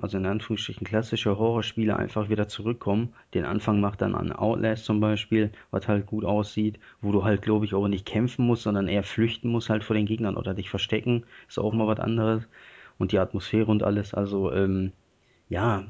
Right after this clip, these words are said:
ich sehe wirklich die neue Generation echt, da bin da so extrem positiv drauf, äh, fixiert und eingestellt, dass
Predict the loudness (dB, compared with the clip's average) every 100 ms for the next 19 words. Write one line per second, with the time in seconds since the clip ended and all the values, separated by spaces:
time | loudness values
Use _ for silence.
0 | -4 0 4 4 4 2 2 4 4 6
1 | 4 4 2 0 -2 -2 0 -2 -2 0
2 | 2 2 2 0 -2 -2 2 2 2 0
3 | 0 2 -2 -2 -4 -4 0 2 2 0
4 | 0 0 -2 -6 -6 -2 -2 0 0 2
5 | 0 0 2 2 2 -2 -4